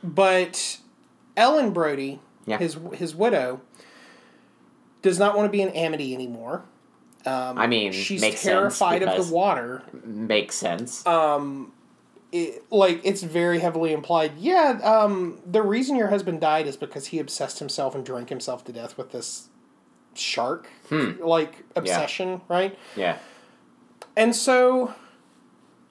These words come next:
Speaker 1: in the, in a previous movie, their oldest son is working as an oceanographer at, I think, SeaWorld in Miami, right?
Speaker 2: Yeah,
Speaker 1: But
Speaker 2: I
Speaker 1: he's
Speaker 2: believe
Speaker 1: working
Speaker 2: so.
Speaker 1: on a graduate degree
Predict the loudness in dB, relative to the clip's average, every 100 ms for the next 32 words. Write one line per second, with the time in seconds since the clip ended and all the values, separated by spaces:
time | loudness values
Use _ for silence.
0 | _ _ _ 0 2 2 2 2 2 0
1 | 2 2 2 0 2 2 2 0 -2 -6
2 | 0 0 0 2 4 4 2 -4 -6 -6
3 | 0 2 2 0 -2 -8 _ -8 -6 -2
4 | -2 -2 -4 -4 -6 -8 -8 -4 -4 -4
5 | -6 -8 -8 -6 -6 -6 -12 -4 -2 -2
6 | -4 -4 -2 2 2 2 0 -2 -4 -4
7 | -6 -8 -12 -12 -4 2 4 4 2 -2
8 | 0 4 4 4 6 6 6 4 4 4
9 | 2 2 2 2 2 -2 -4 -8 -6 -4
10 | -4 -8